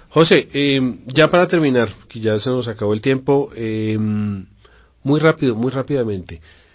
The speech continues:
eh, ¿qué sigue, cuáles son, digamos que, los retos de la Cancillería ahora? Ya digamos que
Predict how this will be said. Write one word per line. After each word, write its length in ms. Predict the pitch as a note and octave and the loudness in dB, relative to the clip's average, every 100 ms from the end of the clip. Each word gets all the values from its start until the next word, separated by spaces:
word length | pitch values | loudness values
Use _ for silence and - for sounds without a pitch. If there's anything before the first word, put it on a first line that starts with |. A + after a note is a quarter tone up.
| _ _ _ | _ _ _
eh, 720 | A#2+ A#2 A#2 A2+ A2 A2 G#2+ G#2 _ _ _ _ _ _ _ _ | -14 -10 -8 -8 -8 -8 -8 -12 _ _ _ _ _ _ _ _
¿qué 140 | D3+ | -4
sigue, 300 | C#3 D#3 D3 | -2 -4 -8
cuáles 320 | - D#3 D#3 D3+ | -4 -2 -2 -2
son, 360 | D#3 D3+ D3+ B2 | -4 -4 -6 -6
digamos 300 | C3 B2 B2 | -6 -6 -4
que, 100 | B2 | -4
los 180 | G#2 | -2
retos 260 | A2 A2+ B2+ | -4 -4 -4
de 80 | B2+ | -4
la 120 | A#2 | -4
Cancillería 520 | A2+ G#2+ G2+ G2 G#2 | -6 -8 -8 -6 -6
ahora? 280 | G#2+ F#2 D#2 - _ _ _ _ | -4 -6 -10 -20 _ _ _ _
Ya 240 | A2+ A2 A2+ | -6 -2 0
digamos 300 | A#2+ B2 B2+ | 0 -2 -4
que 320 | - A2 G2+ | -6 -6 -6